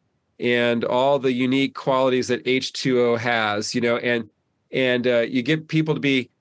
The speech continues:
like, academic experts on water. We call people like that hydrologists, you know, people that are just, like, water experts.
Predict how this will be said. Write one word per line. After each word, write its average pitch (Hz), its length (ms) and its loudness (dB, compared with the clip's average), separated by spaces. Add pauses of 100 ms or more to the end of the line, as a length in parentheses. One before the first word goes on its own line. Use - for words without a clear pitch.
(180)
like, 123 280 -2
academic 147 720 0
experts 139 580 -2
on 123 220 0
water. 127 500 2
We 117 140 0
call 131 240 -2
people 131 260 -2
like 123 220 0
that 123 200 0
hydrologists, 117 1300 0
you 117 60 0
know, 110 160 0
people 127 260 -2
that 120 120 2
are 117 60 0
just, 113 220 -4
like, 110 160 -2
water 113 480 0
experts. 104 640 -6